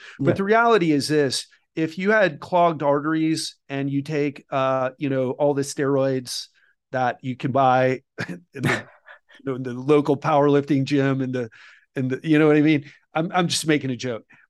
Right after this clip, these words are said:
Speaker 1: but, like, you could be taking a lot of steroids, and if blood can't properly get to your penis, it ain't gonna help.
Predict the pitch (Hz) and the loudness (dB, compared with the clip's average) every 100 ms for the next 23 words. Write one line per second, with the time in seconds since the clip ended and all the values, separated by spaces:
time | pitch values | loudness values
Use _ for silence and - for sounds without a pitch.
0 | _ 175 151 175 151 147 139 _ _ 180 | _ 0 0 0 0 0 -6 _ _ -8
1 | 165 196 139 180 175 180 180 170 165 - | -4 -2 -4 -4 -4 -4 -4 -2 -4 -4
2 | 139 156 160 143 - 156 147 135 127 117 | 0 2 2 0 -4 0 2 0 -2 -8
3 | - 139 139 147 - - 156 151 - 160 | -10 -10 -6 -6 -8 -4 0 0 -2 -2
4 | 147 - _ - 156 151 165 147 139 - | -2 -4 _ -6 -2 0 0 0 -2 -2
5 | 156 147 - 156 135 131 135 _ _ _ | -2 -4 -6 0 0 0 -6 _ _ _
6 | 127 127 - 175 165 139 131 - - _ | -8 -6 2 4 4 4 0 -4 -6 _
7 | _ _ _ _ - 180 160 151 147 143 | _ _ _ _ -8 0 2 2 2 0
8 | 135 139 117 101 85 | -2 -4 -6 -8 -14